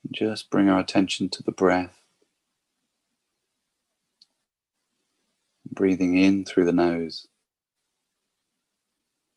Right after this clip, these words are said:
Just allow that to take us into a deeper awareness of ourselves.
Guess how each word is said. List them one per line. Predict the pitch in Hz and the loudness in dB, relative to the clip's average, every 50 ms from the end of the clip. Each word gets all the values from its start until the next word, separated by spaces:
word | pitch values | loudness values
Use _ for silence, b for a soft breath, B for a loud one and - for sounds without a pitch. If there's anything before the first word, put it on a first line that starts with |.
| _ _ _ _ _ _ _ _ _ _ _ _ _ _ _ _ _ _ - - _ _ _ _ - | _ _ _ _ _ _ _ _ _ _ _ _ _ _ _ _ _ _ -20 -20 _ _ _ _ -14
Just | - - - - | -14 -12 -10 -8
allow | 95 98 92 92 95 92 92 92 92 90 90 | -6 -4 -2 -2 0 0 0 0 0 0 -2
that | 87 90 87 - - | -2 -2 -2 -4 -4
to | - - | -8 -8
take | - - 98 92 - - 98 | -4 -2 -2 -2 -2 -4 -4
us | 90 - - - - - _ _ _ _ _ _ _ _ - - | -4 -4 -6 -8 -12 -14 _ _ _ _ _ _ _ _ -12 -10
into | 104 - 104 101 | -6 -2 -2 -2
a | 87 - _ - | -2 -4 _ 0
deeper | - 110 113 117 113 - - 110 95 92 90 90 _ _ _ _ _ _ _ _ _ _ | 2 4 4 4 2 0 -2 -2 -2 -2 -4 -10 _ _ _ _ _ _ _ _ _ _
awareness | - 98 90 95 92 87 87 85 80 - - | -6 -2 0 0 0 0 0 -2 -4 -6 -6
of | - 87 | -4 -4
ourselves. | 82 78 - - - - - - - _ _ - - - | -4 -6 -8 -12 -12 -10 -10 -10 -10 _ _ -20 -20 -20